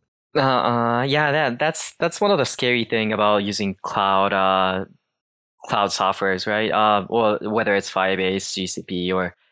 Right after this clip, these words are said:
A W S, you get this, uh, you know, surprising bill once in a while, uh, 'cause you didn't know, like, you know, there was a spike in traffic, or you kinda screwed up one of your coding and you're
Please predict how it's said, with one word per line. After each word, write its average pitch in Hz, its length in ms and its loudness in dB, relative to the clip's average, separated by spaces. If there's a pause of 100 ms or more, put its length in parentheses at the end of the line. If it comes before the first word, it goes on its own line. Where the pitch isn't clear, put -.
(100)
A 110 100 2
W 92 240 0
S, 95 340 0
you 107 160 -2
get 143 240 -4
this, 120 220 0
uh, 101 300 2 (1080)
you - 60 -6
know, 110 40 -2
surprising 156 480 0
bill 120 240 2
once 107 240 2
in 104 60 -2
a 95 40 0
while, 95 600 2
uh, 95 340 0
'cause 98 200 -8
you 101 80 -4
didn't 98 240 -4
know, 95 200 -2
like, 95 200 -4 (540)
you 85 160 -12
know, 80 220 -10
there 104 120 0
was 92 140 0
a - 40 -2
spike 92 540 -2
in 92 420 -2 (600)
traffic, 98 880 -2
or 92 40 -2
you 87 260 -4 (300)
kinda 90 180 -4
screwed 104 440 -2
up 104 420 0
one 101 120 0
of 101 100 0
your 92 120 -2
coding 101 720 0
and 90 140 -2
you're 90 340 -2